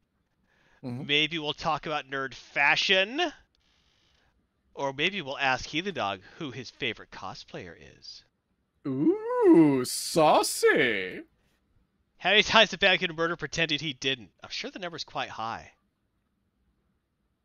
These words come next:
Speaker 2: Razor has
Speaker 1: Hmm.
Speaker 2: muted Garthon. That's interesting. Why? 'Cause Tom King's terrible?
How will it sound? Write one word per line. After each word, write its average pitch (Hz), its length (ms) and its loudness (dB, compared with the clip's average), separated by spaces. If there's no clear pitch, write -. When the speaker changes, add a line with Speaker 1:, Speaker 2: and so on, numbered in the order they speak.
Speaker 2:
Razor 156 360 0
has 147 80 0
Speaker 1:
Hmm. 139 80 -10
Speaker 2:
muted 147 240 -2
Garthon. 117 460 -6
That's - 440 -20
interesting. 131 600 -16
Why? 135 260 0
'Cause 113 200 -10
Tom 120 220 -6
King's 123 220 -12
terrible? 143 480 -6